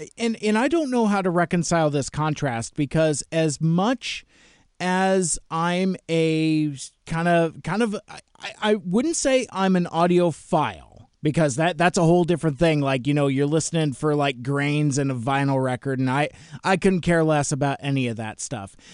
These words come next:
I just, I, I just like high quality, um, audio technique,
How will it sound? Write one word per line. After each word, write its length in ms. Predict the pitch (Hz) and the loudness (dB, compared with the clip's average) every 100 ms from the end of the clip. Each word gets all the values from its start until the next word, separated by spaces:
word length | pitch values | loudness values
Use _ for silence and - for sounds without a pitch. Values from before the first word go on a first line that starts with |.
| - _ | -20 _
I 180 | 143 180 | 2 4
just, 400 | 165 185 160 - _ | 4 2 2 -6 _
I, 340 | 131 170 202 208 | -4 2 2 0
I 540 | - 117 190 214 233 208 | -6 -4 0 0 0 -2
just 420 | 165 196 196 - _ | 0 0 0 -4 _
like 640 | - 180 170 170 165 - - _ _ _ | -8 -2 0 2 0 -4 -18 _ _ _
high 480 | - 165 170 170 151 | -4 -2 0 0 -2
quality, 1000 | - 147 156 147 151 147 147 143 143 127 _ _ _ - | -8 0 2 4 2 0 0 2 0 -2 _ _ _ -2
um, 540 | 151 139 135 131 117 - _ | 0 2 2 0 -2 -6 _
audio 440 | - 156 151 147 143 | -4 0 0 0 -2
technique, 680 | - 156 127 123 123 95 | -2 -4 -4 -6 -6 -6